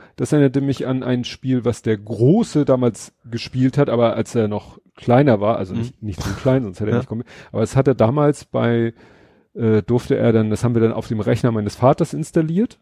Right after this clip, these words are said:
Speaker 1: und da
Speaker 2: Mhm.
Speaker 1: durfte er das dann mal, äh, spielen ein bisschen.
Speaker 2: Und was Arctic Cat Joe, glaub ich, eher, ne? Die Musik, sorry. Das, die, das
Speaker 1: Also
Speaker 2: hab ich nicht
Speaker 1: rockig
Speaker 2: Ja, ja.
Speaker 1: in die Richtung. Äh, Midtown Madness, das war ein Spiel von Microsoft. Und
Speaker 2: Ach,
Speaker 1: das,
Speaker 2: das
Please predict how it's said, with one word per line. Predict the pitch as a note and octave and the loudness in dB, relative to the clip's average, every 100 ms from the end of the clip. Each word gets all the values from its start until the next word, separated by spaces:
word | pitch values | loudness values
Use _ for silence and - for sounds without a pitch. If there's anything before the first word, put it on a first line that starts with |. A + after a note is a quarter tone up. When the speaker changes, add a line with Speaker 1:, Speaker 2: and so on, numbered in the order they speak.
| - | -18
Speaker 1:
und | - A#2+ | -8 -2
da | A2+ | 0
Speaker 2:
Mhm. | |
Speaker 1:
durfte | A#2+ - B2+ | 0 0 -2
er | A#2 | -2
das | A#2 | 0
dann | B2+ B2 | 0 2
mal, | A#2 A#2+ A#2+ | 4 2 0
äh, | - - G#2+ A2+ A2 | -4 -14 -16 -16 -14
spielen | - - B2+ D3 | -14 -2 2 2
ein | D3+ | 2
bisschen. | D3+ E3+ E3 - - - | 0 2 0 -2 -10 -6
Speaker 2:
Und | F2+ | -2
was | G2+ - | -2 -4
Arctic | - G#2+ | -10 -6
Cat | G#2+ - | -4 -4
Joe, | G2+ A2 C3+ | -2 -2 -2
glaub | F2+ E2 | -6 -8
ich, | D#2+ | -8
eher, | D2+ C#2+ | -10 -10
ne? | D2+ C3 D#3 - | -4 -4 -4 -10
Die | G2+ | -6
Musik, | F#2+ G#2+ - | -2 -2 -2
sorry. | G2+ F#2 F2 | -2 -2 -4
Das, | - G3 - | -12 -16 -16
die, | - - - - - - - | -20 -18 -16 -18 -20 -20 -10
das | A2+ | 0
Speaker 1:
Also | A#2+ A#2+ | 2 2
Speaker 2:
hab | |
ich | A2+ | 0
nicht | A#2+ C3+ | 0 2
Speaker 1:
rockig | D3 D#3+ D3 | 2 4 2
Speaker 2:
Ja, | B2+ A#2 - _ _ - | 4 2 0 _ _ -2
ja. | A#2 | -2
Speaker 1:
in | |
die | A#2 A#2 | 0 -2
Richtung. | A2+ - G#2 G2 - - - - - | -2 -4 -10 -12 -18 -20 -20 -20 0
Äh, | B2 A#2 A2+ | 4 4 4
Midtown | C3 - C#3+ C3 A#2 | 0 0 -2 -2 0
Madness, | C3 - G#2+ - - B2+ _ - | 0 -2 -8 -12 -16 -20 _ -16
das | G#2+ | -6
war | A2 | -4
ein | A2+ | -4
Spiel | - A#2+ | -4 -6
von | A#2 A#2 | -4 -4
Microsoft. | D2+ C3 - A2 G#2 G2+ - C3 _ _ _ | -2 -2 -4 -8 -10 -12 -16 -20 _ _ _
Und | A#2+ | -2
Speaker 2:
Ach, | B2 | -2
Speaker 1:
das, | - | -2
Speaker 2:
das | A#2 - | -4 -6